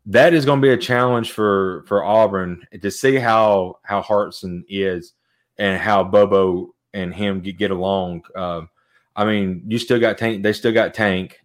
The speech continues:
Tank, like you said, is probably one of the best running backs in the S E C. Uh, and they've got a lot of, you know, they're talking about my, my brother-in-law especially saying that their defense is stacked, which I, I think they were one of the best defenses, uh, this year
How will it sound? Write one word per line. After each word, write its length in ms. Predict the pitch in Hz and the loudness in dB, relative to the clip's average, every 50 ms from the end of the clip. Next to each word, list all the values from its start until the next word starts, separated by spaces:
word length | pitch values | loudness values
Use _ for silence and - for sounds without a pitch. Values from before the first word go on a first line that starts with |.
| _ | _
Tank, 380 | _ - 110 110 107 98 - - | _ -4 -4 -4 -4 -6 -10 -6
like 180 | 98 98 98 98 | -4 -4 -4 -4
you 60 | 98 | -6
said, 200 | 87 - 107 101 | -4 -2 -2 -2
is 60 | 92 | -2
probably 300 | - - 101 98 95 92 | 0 -2 0 0 0 0
one 140 | 95 95 95 90 | -2 -2 -4 -4
of 80 | 82 | -4
the 160 | 92 98 95 | -4 -4 -4
best 400 | 90 98 95 92 95 87 - - | -2 0 0 0 0 -2 -4 -4
running 220 | 98 95 92 92 87 | -4 -4 -4 -2 -2
backs 420 | 90 90 90 90 82 - - - | -2 -2 -2 -2 -6 -8 -10 -14
in 200 | 92 87 85 85 | -12 -12 -12 -10
the 100 | 85 92 | -8 -8
S 180 | 95 82 - - | -8 -8 -8 -10
E 60 | 85 | -12
C. 420 | - - - 90 87 87 87 - - - - _ _ _ _ _ _ _ _ | -10 -8 -6 -4 -4 -4 -4 -6 -10 -20 -20 _ _ _ _ _ _ _ _
Uh, 360 | 107 104 98 92 90 87 80 - - | 0 0 2 2 2 0 0 0 0
and 160 | 104 98 95 | 2 2 4
they've 160 | 95 90 90 | 2 2 2
got 220 | 107 107 113 117 | 2 2 4 4
a 20 | 110 | 4
lot 380 | 107 98 101 104 107 107 101 | 4 4 4 4 4 4 4
of, 240 | 98 92 90 90 90 - _ _ _ _ - 104 | 4 2 0 -2 -6 -12 _ _ _ _ -4 0
you 100 | 107 104 | 2 2
know, 100 | 101 95 | 2 2
they're 80 | 92 | 2
talking 280 | - 120 127 117 117 104 | 2 2 2 2 2 2
about 260 | 98 101 104 104 95 | 4 4 4 4 4
my, 220 | 98 101 98 95 | 2 2 2 2
my 160 | 85 87 98 87 | 2 0 -4 -2
brother-in-law 420 | 90 107 107 107 101 98 95 92 | 2 2 2 2 2 2 0 0
especially 440 | 85 - - 101 104 101 - - 117 | -2 0 2 2 2 2 0 -4 -8
saying 300 | - - 98 95 92 87 | -6 -6 -4 -4 -4 -6
that 60 | 85 | -6
their 140 | 82 95 104 | -4 -4 -4
defense 520 | 101 98 101 104 101 - 95 95 85 - 87 | -2 -2 -2 -2 -2 -4 -6 -8 -8 -10 -14
is 100 | 82 - | -16 -16
stacked, 500 | - - - 92 87 82 82 82 - 90 | -10 -6 -2 -2 -2 -2 -2 -4 -8 -8
which 220 | 92 92 87 - | -8 -6 -2 0
I, 240 | 92 92 87 87 - - - - | 0 2 0 0 -4 -10 -10 -6
I 120 | 92 95 | -6 -4
think 220 | - 101 92 90 | -4 -4 -6 -4
they 100 | 92 92 | -4 -4
were 120 | 90 87 90 | -4 -4 -4
one 180 | 90 92 92 | -6 -6 -8
of 100 | 90 87 | -6 -6
the 80 | 87 85 | -8 -6
best 300 | 87 92 90 90 - - | -6 -6 -6 -6 -6 -6
defenses, 640 | 92 92 92 - 87 87 - - 95 92 90 - - _ _ _ _ _ _ _ _ | -8 -8 -6 -8 -12 -12 -12 -14 -16 -16 -16 -18 -20 _ _ _ _ _ _ _ _
uh, 160 | - 92 90 | -2 0 0
this 300 | 82 82 90 82 - - | 2 2 0 0 0 -2
year 300 | 95 92 87 85 85 82 | -2 -2 0 0 0 -2